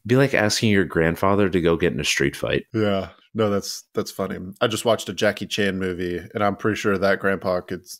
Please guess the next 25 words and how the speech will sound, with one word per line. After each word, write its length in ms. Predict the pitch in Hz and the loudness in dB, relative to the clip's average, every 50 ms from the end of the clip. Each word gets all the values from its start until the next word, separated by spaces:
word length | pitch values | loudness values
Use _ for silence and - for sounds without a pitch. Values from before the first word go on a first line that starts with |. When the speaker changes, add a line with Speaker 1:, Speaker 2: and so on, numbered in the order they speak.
| _ _ | _ _
Speaker 2:
protect 360 | - 110 - - 101 98 - _ | -10 -8 -2 -2 -4 -4 -4 _
me 80 | 110 107 | -12 -12
pretty 240 | - - 110 110 120 | -10 -10 -12 -12 -10
good. 200 | - - - - - | -8 -8 -8 -8 -6
<laughs> 40 | - - - - - 190 - - - - - - - 180 - - - - - _ - | -6 -6 -6 -2 -4 -4 -4 -2 -4 -4 -4 -2 -4 -4 -4 -4 -14 -20 -20 _ -10
Or 60 | 117 | -8
at 60 | 104 | -6
least 220 | 104 101 - - _ _ _ _ _ | -6 -8 -8 -12 _ _ _ _ _
that's 240 | 104 101 - - | -6 -6 -4 -2
what 160 | 104 101 - 101 | -2 -2 0 -2
he 80 | 104 | -2
looks 220 | 98 98 95 - 104 | -2 -2 -4 -2 -4
like 160 | 95 90 - | -4 -4 -6
in 60 | 90 | -12
the 60 | - | -12
movies. 380 | - 101 98 - - - - _ | -12 -12 -12 -14 -16 -18 -20 _
Sorry, 240 | _ - 110 95 90 | _ -2 0 0 2
that 140 | 95 98 95 | 2 2 0
was 160 | 90 - 85 | 0 -4 -6
random. 420 | 92 90 90 92 90 92 98 104 - _ _ _ | -4 -4 -2 -2 -4 -4 -6 -8 -8 _ _ _
Yeah, 280 | 127 127 117 101 92 104 | 2 4 4 4 4 2
so 760 | - - - 143 131 127 123 120 120 117 117 117 - - _ _ _ _ _ | 0 2 4 4 6 6 6 6 6 4 4 2 -2 -10 _ _ _ _ _
Gamelin 640 | - 139 143 143 143 139 139 135 131 131 127 127 - - | 0 2 2 4 4 2 4 4 2 2 2 0 0 0
and 260 | 123 110 107 104 92 | 0 2 2 0 -2
Flandin, 720 | - - - 117 110 107 101 104 98 95 87 85 85 82 - | -6 -6 -2 0 0 2 2 2 2 2 0 -2 -4 -6 -10